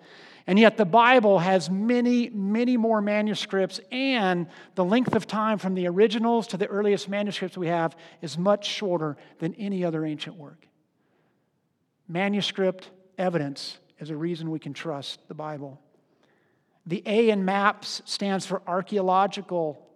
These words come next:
evidence. Over and over again, comprehensive field work and accurate interpretation of the Bible has proven that the Bible is historically accurate.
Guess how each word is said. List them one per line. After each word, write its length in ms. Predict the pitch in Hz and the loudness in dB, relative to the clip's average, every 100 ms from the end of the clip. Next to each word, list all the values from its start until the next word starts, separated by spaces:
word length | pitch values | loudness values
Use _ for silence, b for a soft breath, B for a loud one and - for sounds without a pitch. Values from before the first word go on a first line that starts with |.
| - | -8
evidence. 640 | 170 156 147 - - - _ b b b b b b - | -6 -6 -8 -10 -16 -18 _ b b b b b b -2
Over 540 | 202 233 247 240 247 240 | 4 4 4 2 2 2
and 280 | 226 208 - | -2 -6 -2
over 440 | 220 226 208 208 | 2 2 2 2
again, 440 | 190 175 196 170 151 - | 2 0 0 0 -2 -8
comprehensive 960 | - 220 214 214 214 175 202 190 190 | -4 0 0 0 -6 -4 -4 -6 -10
field 440 | 165 - 208 196 160 | -10 -8 -4 -4 -2
work 340 | 160 151 - - b b b b - | -4 -6 -10 -20 b b b b -8
and 180 | 160 | -6
accurate 400 | - 196 190 196 | -2 -2 -2 -4
interpretation 640 | 185 170 185 165 180 180 185 | -6 -6 -10 -4 -2 -2 -2
of 60 | |
the 80 | 170 | -4
Bible 400 | 160 175 175 170 | 0 0 0 -2
has 220 | 143 156 | -4 -10
proven 480 | - - 233 226 175 | -12 -6 -2 -2 -2
that 120 | 165 | -6
the 80 | 170 | -8
Bible 560 | 151 175 180 165 156 156 B B | -4 0 0 -2 -4 -8 B B
is 160 | 160 - | -10 -8
historically 880 | - - 196 190 185 165 160 160 156 b _ | -8 -6 -4 -4 -4 -6 -6 -6 -10 b _
accurate. 520 | 170 165 - 143 147 | -10 -10 -10 -14 -14